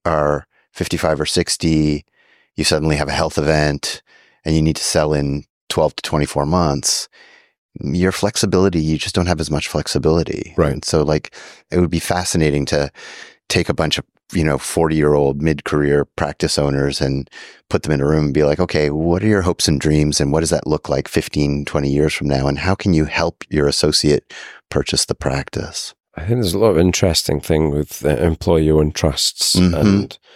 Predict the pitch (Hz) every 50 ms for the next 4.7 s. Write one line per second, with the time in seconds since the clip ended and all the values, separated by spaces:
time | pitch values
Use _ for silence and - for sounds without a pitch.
0 | - - - _ _ _ _ - 107 95 73 73 80 - - 80 67 76 73 69
1 | 73 78 76 78 73 - - 76 71 - - - 82 80 78 71 69 69 69 69
2 | 69 - - _ _ _ _ _ _ _ _ _ _ _ _ _ _ _ _ _
3 | - 85 78 73 - - 82 73 - - 73 71 - - 73 73 71 69 - -
4 | 71 67 58 - - - - - - - - - - -